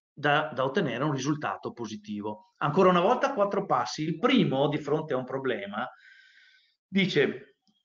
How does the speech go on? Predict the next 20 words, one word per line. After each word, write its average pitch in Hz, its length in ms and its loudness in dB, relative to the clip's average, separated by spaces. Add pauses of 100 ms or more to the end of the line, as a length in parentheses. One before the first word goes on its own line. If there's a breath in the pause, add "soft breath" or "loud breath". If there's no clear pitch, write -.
innanzitutto 143 540 0
definire 156 420 4
l'obiettivo 139 800 2
con 143 180 2
riferimento 135 640 0
al 123 80 2
problema 127 500 0
di 131 160 0
relazioni 127 460 2
con 117 140 -10
quella 123 260 2
persona, 123 380 -4
con 123 140 -8
quel 127 140 0
mio 139 200 0
collaboratore, 123 680 0
con 117 120 -4
quel 110 140 -4
mio 117 160 -6
collega. 104 540 -2